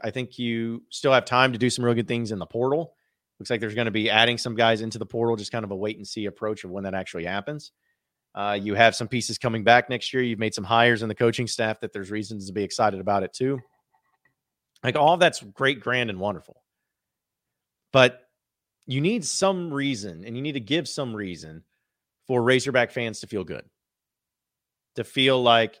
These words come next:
"Hey, this type of year is not gonna happen again." The type of losses that they had this year wa-, are not gonna happen again. You wanna see that they care, that they're passionate, they still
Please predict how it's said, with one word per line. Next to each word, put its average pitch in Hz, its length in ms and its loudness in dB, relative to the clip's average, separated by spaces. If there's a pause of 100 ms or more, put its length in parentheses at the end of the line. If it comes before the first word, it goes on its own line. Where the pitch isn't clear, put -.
(140)
"Hey, 110 380 -2 (560)
this 123 400 -8
type 151 260 2
of 127 160 -6
year 131 220 -6
is 107 80 -12
not 117 180 -10
gonna 107 180 -10
happen 104 300 -6
again." 113 460 -8 (640)
The 110 60 -8
type 120 240 2
of 92 120 -8
losses 123 540 6
that 127 140 -4
they 117 100 -4
had 120 200 -4
this 110 220 -10
year 113 240 -4
wa-, 104 260 -10
are 113 120 -6
not 107 180 -2
gonna 104 180 -6
happen 104 300 -8
again. 113 460 -10 (640)
You 113 100 -6
wanna 123 160 -2
see 123 200 -2
that 113 120 0
they 85 100 -4
care, 131 520 2
that 113 160 -6
they're 92 100 -12
passionate, 123 640 -6 (100)
they 87 100 -8
still 135 640 -2